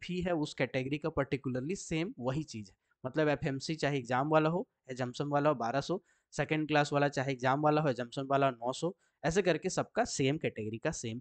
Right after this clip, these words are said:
फी है। चलिए, अब आते हैं हम लोग, फी तो बता दिए आपको,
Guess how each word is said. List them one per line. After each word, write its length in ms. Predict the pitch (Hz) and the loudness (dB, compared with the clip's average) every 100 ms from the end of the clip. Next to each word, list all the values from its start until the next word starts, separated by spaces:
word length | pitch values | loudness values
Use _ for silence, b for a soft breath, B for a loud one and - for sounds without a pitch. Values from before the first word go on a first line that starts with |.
| - | -10
फी 80 | 131 | -12
है। 140 | - _ _ _ _ _ _ _ - | -14 _ _ _ _ _ _ _ -4
चलिए, 300 | 156 123 - - - - - 170 | 0 0 -4 -12 -10 -12 0 8
अब 140 | 202 | 10
आते 280 | 160 - 160 | 8 6 0
हैं 60 | 143 | -2
हम 160 | 113 113 | -6 -6
लोग, 160 | 160 - _ _ _ - | -6 -8 _ _ _ -4
फी 120 | 185 | 0
तो 100 | 190 | 4
बता 280 | 170 170 165 | 6 8 6
दिए 160 | 175 165 | 6 2
आपको, 360 | - 220 247 | 4 0 -2